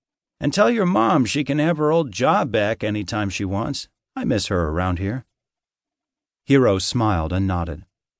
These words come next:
Sometimes Cooper thought Frank treated Hiro like she was his own granddaughter. "I ever show you this?" Frank held out a worn four-by-six photo with half a dozen tack holes at the top.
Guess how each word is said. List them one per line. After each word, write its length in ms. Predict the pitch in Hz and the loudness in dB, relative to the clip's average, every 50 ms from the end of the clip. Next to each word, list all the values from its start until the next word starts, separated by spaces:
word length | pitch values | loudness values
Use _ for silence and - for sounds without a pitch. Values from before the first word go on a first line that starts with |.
| _ _ _ _ _ _ _ | _ _ _ _ _ _ _
Sometimes 440 | - - 214 208 - 165 160 143 - | -2 -2 0 2 2 2 4 2 0
Cooper 400 | - - 165 151 135 - 110 92 | 0 0 0 0 0 0 -2 -2
thought 280 | 87 - 120 110 110 - | 0 0 -2 -2 -2 -4
Frank 340 | - - 135 135 131 120 | -4 -2 0 0 0 -2
treated 360 | - - 131 120 101 104 90 - | -4 -4 -4 -4 -4 -4 -6 -6
Hiro 420 | - 139 143 131 117 101 98 - _ _ _ _ - | -4 -4 -2 -2 -2 -2 -4 -6 _ _ _ _ -6
like 160 | 143 143 - | -4 -4 -4
she 140 | - - 165 | -2 -2 0
was 240 | 151 147 131 120 - | 2 2 2 2 0
his 160 | 131 120 127 | -2 -2 -2
own 160 | 120 123 127 | 0 -2 0
granddaughter. 640 | 123 139 139 135 127 110 95 80 78 78 78 - _ _ _ _ _ _ _ _ _ _ _ _ _ _ _ - | 0 0 -2 -2 -2 -2 -4 -6 -6 -10 -12 -16 _ _ _ _ _ _ _ _ _ _ _ _ _ _ _ -8
"I 140 | - 190 208 | -4 -2 0
ever 140 | 214 202 - | 0 0 0
show 220 | - - 202 202 | 0 0 2 2
you 180 | 196 196 180 156 | 2 2 2 2
this?" 400 | 160 190 208 196 - - - - _ _ _ _ _ _ _ _ _ _ _ _ _ _ _ _ | 2 2 2 0 -2 -6 -8 -12 _ _ _ _ _ _ _ _ _ _ _ _ _ _ _ _
Frank 320 | _ - 139 135 131 117 - | _ 0 2 2 2 0 0
held 200 | - 113 101 101 | -2 0 0 2
out 140 | 101 98 98 | 2 0 0
a 60 | 92 | -2
worn 500 | 85 92 104 120 120 117 107 98 92 85 | -4 -4 -4 -4 -2 -2 0 0 -2 -2
four-by-six 760 | 87 - 127 123 117 107 101 90 87 - - 104 92 - - | -2 -2 -2 -2 0 0 0 -2 -2 -2 -4 -4 -6 -6 -8
photo 460 | - - 117 104 98 87 78 76 - _ _ _ _ - | -6 -4 -4 -4 -4 -4 -8 -10 -14 _ _ _ _ -6
with 140 | 107 101 | -6 -4
half 220 | - 131 135 131 - | -2 -2 -2 -2 -2
a 60 | 113 | 0
dozen 340 | - 107 98 92 98 92 87 | 0 0 0 2 0 -2 0
tack 280 | - - 110 113 - | 0 0 -2 -2 -2
holes 280 | - 98 82 73 73 - | -4 -4 -4 -4 -4 -6
at 120 | 87 - | -10 -12
the 80 | - 92 | -12 -10
top. 320 | - - 90 82 - - | -8 -6 -6 -6 -8 -10